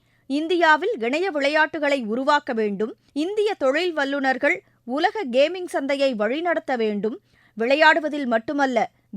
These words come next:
கேம்களை தயாரிப்பதிலும் இந்திய விளையாட்டுகள் உலக அளவில் தனி அடையாளத்தை உருவாக்க வேண்டும் என்றும் தனது விருப்பத்தை தெரிவித்தார்.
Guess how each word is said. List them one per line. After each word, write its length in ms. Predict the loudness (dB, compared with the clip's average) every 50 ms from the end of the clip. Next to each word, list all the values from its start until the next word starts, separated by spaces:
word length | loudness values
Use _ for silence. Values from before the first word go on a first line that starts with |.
| 0 2
கேம்களை 480 | 4 4 2 2 2 4 4 2 2 -2
தயாரிப்பதிலும் 800 | -2 0 4 6 6 6 4 2 -2 -4 -4 -2 0 -2 -2 -2 -6 _ _ _ _
இந்திய 420 | -6 -4 -4 -2 0 0 0 0 0
விளையாட்டுகள் 720 | 0 2 2 4 6 4 4 4 2 -2 0 0 -2 -2 -8 _ _ _
உலக 460 | -10 -6 -4 0 0 0 0 2 2 2
அளவில் 340 | 2 2 2 0 -4 -6 -4 0
தனி 300 | 2 2 2 2 0 2
அடையாளத்தை 680 | 2 2 4 4 4 4 4 4 2 0 -2 -4 -6
உருவாக்க 500 | -4 -4 -4 0 2 4 4 4 2 2
வேண்டும் 300 | 2 2 2 2 0 0
என்றும் 360 | 0 -2 -2 -2 -2 -4 -4 -6 _ _ _ _
தனது 320 | 0 0 2 0 0 -2
விருப்பத்தை 560 | -2 -4 -4 -4 -6 -8 -6 -6 -6 -6 -6 -6
தெரிவித்தார். 560 | -6 -4 -4 -4 -6 -6 -4 -2 -2 -2